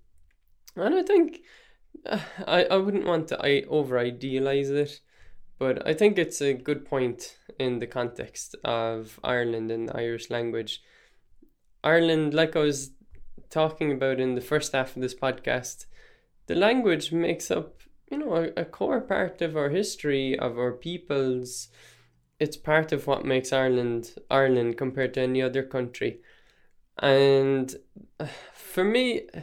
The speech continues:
that's still not a, a good enough reason to force it on anyone.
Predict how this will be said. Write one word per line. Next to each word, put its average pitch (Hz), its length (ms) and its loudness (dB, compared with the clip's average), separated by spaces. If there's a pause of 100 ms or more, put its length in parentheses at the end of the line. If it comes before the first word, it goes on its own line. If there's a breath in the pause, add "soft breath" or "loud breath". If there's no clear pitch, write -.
(200)
that's 220 200 2
still 240 240 6
not 233 220 4
a, - 200 -2 (120)
a 147 80 4
good 160 220 0
enough 156 260 0
reason 131 320 0
to 117 100 -6
force 135 640 -2
it 170 140 0
on 175 160 2
anyone. 170 460 0